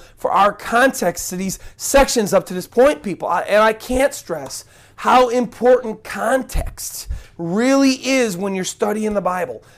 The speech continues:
Without context, without looking at the whole section of Scripture, without looking at the whole chapter or the whole section that a verse is in,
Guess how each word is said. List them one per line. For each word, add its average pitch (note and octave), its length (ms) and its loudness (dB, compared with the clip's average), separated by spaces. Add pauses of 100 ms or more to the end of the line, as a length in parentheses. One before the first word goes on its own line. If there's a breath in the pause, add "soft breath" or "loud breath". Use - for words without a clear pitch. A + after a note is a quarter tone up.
(100)
Without A3 580 2
context, C#4 680 0
without C4+ 400 2
looking B3+ 240 -2
at A#3+ 200 -2
the D#3 80 -2
whole C4+ 800 2
section B3+ 500 -4
of A3 80 -4
Scripture, - 480 -2 (320 soft breath)
without C4 300 4
looking B3 240 2
at A3 80 -6
the F3+ 120 -4
whole C#4+ 640 2
chapter - 680 -4 (220 soft breath)
or A3 140 4
the A3+ 120 4
whole B3 500 4
section A#3+ 680 -2
that F#3+ 100 -2
a G3 80 2
verse B3+ 300 0
is G3 120 -8
in, G#3+ 260 0